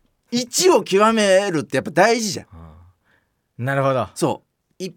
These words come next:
Speaker 1: 発屋とかの人とかもさ、
Speaker 2: うん。
Speaker 1: やっぱ一つを極めてるじゃん。
Speaker 2: うんうん。
Speaker 1: あの人たちって。
Speaker 2: うん。
Speaker 1: だからおもろいのよ。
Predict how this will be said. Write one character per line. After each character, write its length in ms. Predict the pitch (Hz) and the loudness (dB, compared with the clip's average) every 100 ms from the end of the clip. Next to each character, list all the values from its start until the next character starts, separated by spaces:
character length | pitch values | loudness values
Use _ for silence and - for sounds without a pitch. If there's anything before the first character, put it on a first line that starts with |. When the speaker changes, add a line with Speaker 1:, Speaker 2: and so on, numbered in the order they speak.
| - | -4
Speaker 1:
発 240 | 233 226 | -4 0
屋 120 | 240 | 0
と 140 | 233 247 | 0 0
か 140 | 208 | 0
の 100 | 135 | 0
人 220 | 110 151 | -4 -4
と 80 | 139 | -4
か 100 | 92 | -8
も 120 | 85 | -10
さ、 220 | - 131 - _ 107 | -4 -4 -4 _ -4
Speaker 2:
う 40 | |
ん。 20 | |
Speaker 1:
や 80 | 95 | -2
っ 20 | |
ぱ 60 | 165 | -2
一 280 | - - 349 | -2 0 0
つ 120 | 311 | 0
を 80 | 156 | -4
極 220 | - 190 | 2 2
め 120 | 185 | 0
て 120 | - 92 | -6 -12
る 80 | |
じ 60 | 78 | -16
ゃ 20 | |
ん。 760 | _ _ _ _ _ _ - 113 | _ _ _ _ _ _ -10 -8
Speaker 2:
う 20 | |
ん 180 | 110 104 | -6 -4
う 20 | |
ん。 60 | |
Speaker 1:
あ 40 | 127 | -4
の 80 | 143 | -4
人 160 | - | -8
た 140 | - 87 | -14 -14
ち 140 | - | -16
っ 20 | |
て。 100 | - | -10
Speaker 2:
う 60 | 104 | 0
ん。 20 | |
Speaker 1:
だ 140 | 302 | 2
か 180 | 311 302 | 2 0
ら 80 | 214 | 0
お 60 | 139 | 2
も 160 | 165 | 0
ろ 100 | 165 | 0
い 60 | 104 | -2
の 80 | |
よ。 60 | 92 | -8